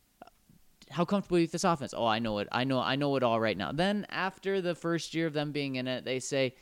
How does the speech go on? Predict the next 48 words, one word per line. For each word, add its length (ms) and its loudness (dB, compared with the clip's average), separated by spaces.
"You 120 -2
know, 160 2
there's 180 -4
so 260 -2
many 200 -2
things 300 -6
that 120 -4
I 60 0
picked 300 -6
up 140 -2
this 180 -8
offseason 540 0
that 100 -6
I 100 -6
didn't 420 -2
know." 260 0
You 80 -2
get 160 4
the 60 -4
truth, 220 -2
and 100 -6
that's 180 -2
what's 140 -4
going 240 0
to 60 -4
happen 340 -2
with, 220 -2
with 200 -4
Vic's 220 -4
defense. 520 -8
It's 140 -4
gonna 140 2
be 120 2
on 200 0
Vic 480 2
to 460 4
give 220 0
them 360 2
ninety-five 840 0
percent 480 -2
of 520 4
the 160 0
playbook 640 -2
and 160 -6
the 60 -8
scheme 460 -4
this 300 2
year, 300 0